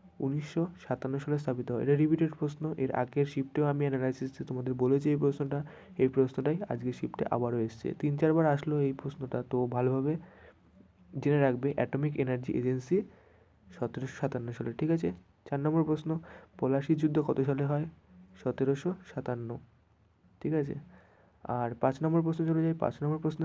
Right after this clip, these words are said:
হচ্ছে, ইম্পেরিয়ার ব্যাংক কবে এসবিআই হয়? আমরা জানি যে এসবিআই ব্যাংক ইম্পেরিয়ার ব্যাংকের নাম পরিবর্তন হয়ে এসবিআই ব্যাংক হয়, তো কত সালে? উনিশশো পঞ্চান্ন। ঠিক আছে, ছ নম্বর প্রশ্ন, যে এখানে বলা হয়েছে যে উত্তরাখণ্ড এবং ঝাড়খণ্ড এই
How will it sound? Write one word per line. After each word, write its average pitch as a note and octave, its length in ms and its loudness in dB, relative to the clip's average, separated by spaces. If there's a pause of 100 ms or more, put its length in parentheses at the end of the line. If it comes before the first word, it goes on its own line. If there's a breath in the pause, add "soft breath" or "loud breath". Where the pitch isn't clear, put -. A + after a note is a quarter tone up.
হচ্ছে, D#3 220 -2 (180)
ইম্পেরিয়ার D#3+ 540 4
ব্যাংক B2 200 2 (180)
কবে C#3 220 2 (140)
এসবিআই B2+ 420 2
হয়? A2 220 0
আমরা C3+ 220 -2
জানি D#3 240 2
যে E3+ 60 2 (120)
এসবিআই C#3 380 2 (100)
ব্যাংক D3 180 0 (540 loud breath)
ইম্পেরিয়ার D#3 640 8
ব্যাংকের C#3+ 400 2
নাম C3 100 2 (100)
পরিবর্তন C#3+ 480 2
হয়ে D3+ 120 4 (100)
এসবিআই C#3 360 2
ব্যাংক C#3 140 2 (100)
হয়, A#2+ 220 2
তো - 60 2 (100)
কত B2+ 100 0 (120)
সালে? D3+ 160 0 (120)
উনিশশো B2+ 340 -4
পঞ্চান্ন। A#2+ 380 -2 (140)
ঠিক D#3 180 -2
আছে, E3 120 2 (500 loud breath)
ছ - 20 -20 (120)
নম্বর D#3+ 280 6
প্রশ্ন, D#3+ 220 2 (1080 loud breath)
যে C3 180 2 (160)
এখানে D3+ 200 4 (100)
বলা D3+ 200 8
হয়েছে D3+ 260 4
যে C3 60 6 (120)
উত্তরাখণ্ড D#3+ 640 2 (220)
এবং C3 140 2 (140)
ঝাড়খণ্ড B2+ 520 2 (240)
এই D3+ 80 10